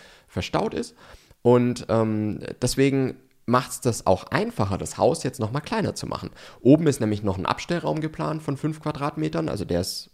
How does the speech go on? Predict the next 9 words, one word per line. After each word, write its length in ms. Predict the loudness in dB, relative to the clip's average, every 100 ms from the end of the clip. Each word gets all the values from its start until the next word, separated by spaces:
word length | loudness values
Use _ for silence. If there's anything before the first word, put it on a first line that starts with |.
| -6
dann 140 | -2
locker 260 | 0 0 2
auch 160 | 2
so 240 | 2 0 0 -4 -20 -10 0
anderthalb, 520 | 2 4 4 2 0
zwei 200 | -2 0
Meter 220 | 0 -2
breit. 340 | -4 -6 -6 -8 -20 -20 _ 2
Und 380 | 2 2 -2